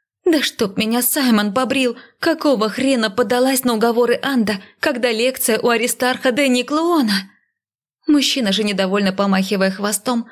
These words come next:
впился грозным взглядом в совсем растерявшуюся, трясущуюся фею, ожидая ответа. «П-, понимаете, я просто», жалобно проблеяла девушка, судорожно вздохнув.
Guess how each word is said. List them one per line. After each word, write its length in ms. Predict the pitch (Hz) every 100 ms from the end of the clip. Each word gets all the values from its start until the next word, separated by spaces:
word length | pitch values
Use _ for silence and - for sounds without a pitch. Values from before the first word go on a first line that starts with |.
| -
впился 460 | - - 294 240 220
грозным 400 | 202 208 208 190
взглядом 480 | 180 208 220 190
в 40 | 190
совсем 420 | 214 190 - 254
растерявшуюся, 880 | 196 190 196 214 233 220 202 190 226 - -
трясущуюся 800 | 262 233 233 202 190 220 214 240
фею, 440 | 262 254 202 190 - -
ожидая 520 | 285 240 190 180 202
ответа. 640 | 190 190 180 165 185 190 _ _ _ _ _ _ _ _ _ _
«П-, 80 | - - _ _ _
понимаете, 1000 | 320 311 311 320 330 330 320 311 311 302 - - _ -
я 320 | 339 339 349 - - -
просто», 680 | 370 349 349 349 359 - 349 - _ _ _ _ - 330
жалобно 480 | 277 233 208 208
проблеяла 480 | 202 220 208 214 208
девушка, 540 | 208 247 - 233 233 233 _ _
судорожно 580 | - 240 196 190 185 196
вздохнув. 640 | 190 196 - 202 190 -